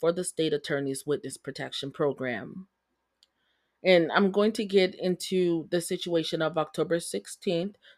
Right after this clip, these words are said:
so major trigger warning. On the morning of October sixteenth, Carnell was dropped off by his coworkers around twelve thirty A M. A friend had loaned him about forty-five bucks so he could get a Colt forty-five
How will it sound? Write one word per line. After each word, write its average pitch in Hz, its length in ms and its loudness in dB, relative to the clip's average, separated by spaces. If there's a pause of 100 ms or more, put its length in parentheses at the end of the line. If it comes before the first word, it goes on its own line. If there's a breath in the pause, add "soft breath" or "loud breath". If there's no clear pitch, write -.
so 175 180 6
major 170 480 2
trigger 147 300 -2
warning. 135 520 -6 (680 soft breath)
On 196 140 8
the 185 60 6
morning 233 360 4
of 196 140 4
October 175 460 0
sixteenth, 156 640 -8
Carnell 165 420 2
was 175 220 -4
dropped 170 340 0
off 151 260 0
by 160 180 2
his 185 140 0
coworkers 147 600 0
around 143 260 -2
twelve 143 320 0
thirty 175 300 4
A 196 260 6
M. 160 280 -2 (440 loud breath)
A 175 60 4
friend 226 300 6
had 196 120 2
loaned 185 300 4
him 165 180 2
about 151 300 0
forty-five 170 520 0
bucks 156 280 4
so 151 100 -2
he 156 120 -6
could 151 140 -12
get 156 140 2
a 143 80 0
Colt 151 320 2
forty-five 147 720 4